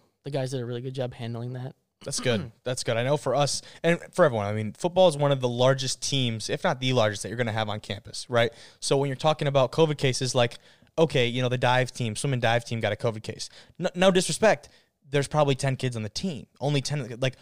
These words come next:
Speaker 2: when you, on the football team, if a couple kids get covid, you're looking at eighty, ninety, potentially a hundred kids that are now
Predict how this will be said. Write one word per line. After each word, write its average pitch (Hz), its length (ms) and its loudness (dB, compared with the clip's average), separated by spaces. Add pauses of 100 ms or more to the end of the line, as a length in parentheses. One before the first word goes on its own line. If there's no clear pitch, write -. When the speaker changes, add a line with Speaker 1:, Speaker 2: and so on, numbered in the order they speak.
(140)
Speaker 2:
when 151 140 0
you, 160 200 0
on 151 100 -2
the 131 60 -4
football 220 360 2
team, 113 360 -4
if 131 120 -6
a 139 40 -4
couple 165 180 2
kids 160 180 -2
get 143 160 2
covid, 165 400 2 (280)
you're 170 120 4
looking 185 200 4
at 156 140 4
eighty, 170 280 0
ninety, 156 380 2
potentially 147 360 -2
a 120 40 -2
hundred 160 340 0
kids 202 320 2
that 135 140 6
are 131 80 4
now 135 340 4